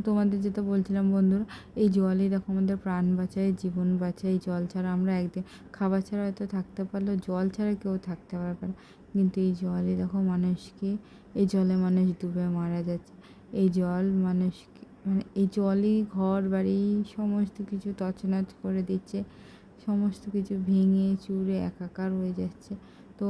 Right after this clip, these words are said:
এটা আমাদের বাড়ির রাস্তা, মানে চার্চের রাস্তা, চার্চের রাস্তা প্রায় আগের দিন ডুবে গেছিলো পুরো, তো জল কিছুটা নেমেছে। আর এইগুলো সব মাছ আছে বন্ধুরা, যেহেতু পাশের পুকুর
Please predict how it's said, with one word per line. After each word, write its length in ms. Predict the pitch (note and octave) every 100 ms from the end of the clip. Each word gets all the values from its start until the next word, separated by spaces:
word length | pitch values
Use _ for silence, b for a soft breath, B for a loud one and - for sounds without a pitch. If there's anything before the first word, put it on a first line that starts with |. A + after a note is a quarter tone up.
| G3
এটা 240 | F#3+ F#3+
আমাদের 300 | F#3 F#3+ G3
বাড়ির 360 | F#3 F3+ F#3 F#3+
রাস্তা, 300 | F3+ - -
মানে 180 | F#3+ F#3
চার্চের 680 | G3+ F3 - - G3 F#3+
রাস্তা, 480 | F#3 F3 - G3 G#3+ A3 -
চার্চের 400 | F3 F3 F#3 F3+
রাস্তা 340 | F3+ - F#3+
প্রায় 320 | F#3+ F#3+ F#3+
আগের 160 | F#3 F#3
দিন 220 | F#3+ F#3
ডুবে 220 | F3 F3 F#3
গেছিলো 340 | F3 F3 E3+ F3+
পুরো, 140 | G3 - B B B -
তো 40 | F#3+
জল 320 | F#3 F3 F3+
কিছুটা 440 | F#3+ F#3 F#3+ G3
নেমেছে। 500 | F#3 F3+ F3+ F3+ -
আর 60 | F3+
এইগুলো 280 | F3+ F3+ F3+
সব 180 | F3 G3+
মাছ 400 | F#3+ E3+ E3+ -
আছে 220 | E3+ -
বন্ধুরা, 360 | F3 E3+ E3 E3+ - B B -
যেহেতু 200 | F#3 G3
পাশের 300 | F#3 E3 G3
পুকুর 280 | F#3 F3 F#3